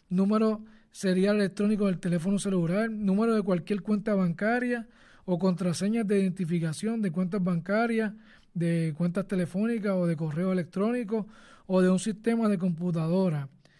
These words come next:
eh, o de, ya sea del lugar del empleo o nombre de los padres, eh, fecha y lugar de nacimiento, lugar donde, donde empleó y la dirección donde lo empleó,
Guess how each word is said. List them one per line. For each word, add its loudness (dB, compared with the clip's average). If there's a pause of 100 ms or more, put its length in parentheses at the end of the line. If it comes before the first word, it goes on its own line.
(260)
eh, -4
o 2
de, 2
ya -2
sea -2
del 2
lugar 2
del 0
empleo 0
o 2
nombre 2
de 0
los 0
padres, 0 (460)
eh, 0
fecha 0
y 2
lugar 2
de 2
nacimiento, 0
lugar 0
donde, 0 (400)
donde 2
empleó 2
y 2
la 4
dirección 0
donde 0
lo 2
empleó, -2